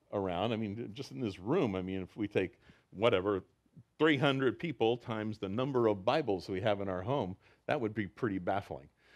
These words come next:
And, and, and, and yet, the famine, he says, is the famine for hearing the word of the Lord.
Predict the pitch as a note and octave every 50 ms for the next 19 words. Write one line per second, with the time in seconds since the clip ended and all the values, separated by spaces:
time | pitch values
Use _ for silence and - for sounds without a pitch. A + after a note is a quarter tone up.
0 | - - - C3 C3 C3 B2 B2 A#2+ A#2+ A#2 B2+ - - B2+ C3+ C#3+ C#3 C#3 D3+
1 | - D#3 D3+ B2+ C3 C3 - - C3 B2+ C3+ C#3+ D3+ C#3+ - - _ _ _ _
2 | _ _ _ _ _ _ _ _ _ _ _ _ _ _ _ _ _ _ _ _
3 | - A2 G#2+ G2 - - - - C#3+ D#3 F3+ A#3+ A2+ F2 D#2+ G#2+ B2 G#2+ E2 -
4 | - F#2 F2 F2 F2 - - F#2 - - F2+ E2+ - A2+ G2+ G2+ G2+ G2 F2+ -
5 | - G2 F2 E2+ D#2+ - _ _ _ _ _ - - - F#3+ G#3+ G3+ D#3+ A2+ D#2
6 | C#2+ - - _ _ _ _ _ _ _ _ _ - G2+ F#2 F#2+ G2 F#2+ F2+ F2
7 | F2 E2+ F2 E2 D#2+ D#2+ D2 C#2 B1+